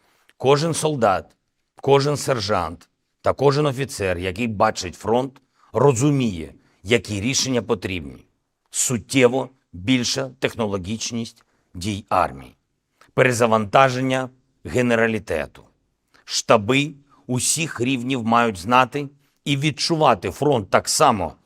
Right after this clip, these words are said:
як солдати на нулі. Бойові командири цієї війни, командири з нуля, мають реалізувати свій особливий досвід на рівні всієї армії,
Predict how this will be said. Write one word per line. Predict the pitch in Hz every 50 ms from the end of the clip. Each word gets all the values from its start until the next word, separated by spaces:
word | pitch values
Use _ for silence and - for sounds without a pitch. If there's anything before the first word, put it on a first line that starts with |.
| _ _ _ -
як | 98 110 107 -
солдати | - - 113 104 98 90 95 123 135 131 - 147 139 135 139 _ _ _ -
на | 98 104 101
нулі. | 101 98 92 87 80 69 55 53 _ _ _ _ _ _ _ _ _ _ _ _
Бойові | - 101 113 131 135 131 127 131 117
командири | - 127 123 120 117 113 104 131 135 139 143 143 143 139 _ _ _ _ _ _ _
цієї | - - 147 143 135 139 139 135 135
війни, | 131 139 139 135 139 143 139 135 139 - _ _ _
командири | - 147 139 135 135 139 135 147 139 123 110 95
з | 95 98 117
нуля, | 139 131 120 110 120 123 117
мають | 113 117 127 123 127 123 113 - - _ _ _ _ _ _
реалізувати | - 104 120 131 135 135 131 131 123 107 127 139 131 143 151 135 113 131
свій | 110 - - 139 139 131 139 -
особливий | 135 131 131 - - 120 110 113 123 135 139 135 139 131
досвід | 113 98 92 135 135 135 - - - 85 71 - _ _ _ _ _ - - _
на | 95 110 120
рівні | 123 135 139 131 135 139
всієї | 131 - - - 117 104 110 120 117 117 117 -
армії, | 107 110 104 85 78 76 67 62 58